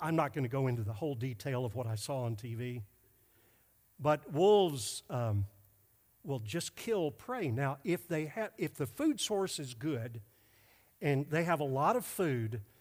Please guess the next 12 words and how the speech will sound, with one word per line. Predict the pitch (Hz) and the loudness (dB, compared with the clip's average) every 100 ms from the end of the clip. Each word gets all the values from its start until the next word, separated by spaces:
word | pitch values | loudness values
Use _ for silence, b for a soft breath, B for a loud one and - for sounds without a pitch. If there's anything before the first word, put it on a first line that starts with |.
| b b - | b b -4
then | 135 165 151 135 - | 4 4 4 0 -8
probably | - 208 233 220 190 180 | 0 4 4 4 2 2
about | 147 165 156 | 4 4 4
the | 151 - | -2 0
only | 160 208 214 | 2 4 2
thing | - 196 185 185 147 | 0 0 2 2 -2
that | - | -4
they | 165 | -2
will | 139 139 - | -2 -4 -4
eat | 214 147 - _ | -6 -8 -12 _
is | 131 123 107 | -4 -4 -2
the, | 131 120 | -2 -2